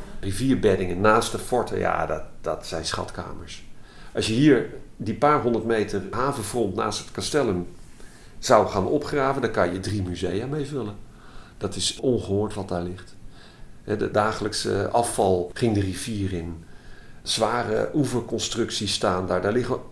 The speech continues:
ongetwijfeld nog afgezonken schepen. Maar heel bijzonder, ik verraad nog niet heel veel van wat er gaat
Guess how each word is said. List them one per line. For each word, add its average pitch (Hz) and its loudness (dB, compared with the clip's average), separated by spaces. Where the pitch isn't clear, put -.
ongetwijfeld 147 4
nog 110 -2
afgezonken 113 -2
schepen. 107 0
Maar 113 6
heel 147 10
bijzonder, 117 4
ik 95 -2
verraad 120 4
nog 101 2
niet 131 6
heel 131 8
veel 139 8
van 120 2
wat 120 6
er 120 0
gaat 107 2